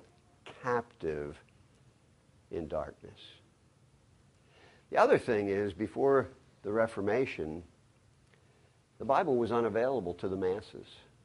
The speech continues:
The, the popes, the priests did not want the people reading Scriptures for themselves.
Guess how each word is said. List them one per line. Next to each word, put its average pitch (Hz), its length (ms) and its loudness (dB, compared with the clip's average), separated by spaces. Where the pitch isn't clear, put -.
The, 180 140 -8
the 202 160 -6
popes, - 540 2
the - 80 -2
priests - 600 -4
did 127 140 -4
not 113 240 2
want - 180 -6
the - 80 -4
people 139 380 -4
reading 87 300 -4
Scriptures 87 420 -8
for - 140 -8
themselves. 80 640 -6